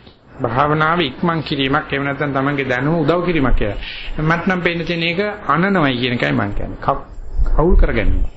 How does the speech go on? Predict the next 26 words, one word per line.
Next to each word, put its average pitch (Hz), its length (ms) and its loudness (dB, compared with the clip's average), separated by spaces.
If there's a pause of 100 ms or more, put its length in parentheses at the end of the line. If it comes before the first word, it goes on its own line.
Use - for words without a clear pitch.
(240)
අනාකූල 156 580 2
ප්‍රවාහය 156 420 2
ආකූල 180 380 0
කර 156 160 0
ගැනීමක්. 123 460 0 (400)
එහෙම 165 260 -2
නොකරනවා 214 600 0
නම් 208 160 0
හිමීට 196 460 -2
ගියත් 123 340 0 (480)
භාවනාවේ 165 560 0
සංකරතා 180 560 0
පහළ 135 280 2
වෙන්න, 127 320 0
භාවනාව 156 540 2
විසින්ම, 190 400 -2 (520)
අ, 127 260 0
මෝරණකොට 147 600 0
සති 147 280 -4
සමාධියනකොට 151 680 -2 (600)
ඒ 156 180 -4
භාවනාවේ 151 760 0 (1000)
පොදු 151 320 -2
ලක්ෂණ 139 360 -2
වෙනකොට 156 340 0
පෞ-, 151 280 -2